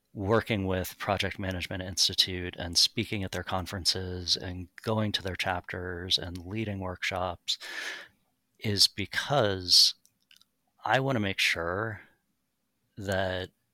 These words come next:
nobody that I train or that interacts with me is ever starting their stopwatch <laughs> when someone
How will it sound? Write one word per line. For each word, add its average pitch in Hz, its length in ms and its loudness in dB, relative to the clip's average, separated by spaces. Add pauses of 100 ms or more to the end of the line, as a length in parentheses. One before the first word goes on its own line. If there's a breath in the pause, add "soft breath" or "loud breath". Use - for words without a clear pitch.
(180)
nobody 104 800 -2 (140)
that 95 220 -4
I 90 180 -2
train 92 640 -4 (1120)
or 98 80 -2
that 90 180 -2
interacts 92 460 0
with 110 160 -6
me 110 200 -2
is 95 300 0
ever 92 580 -4 (320)
starting 92 480 0
their 92 200 -4
stopwatch 90 800 0
<laughs> - 40 -10
when - 220 0
someone - 380 6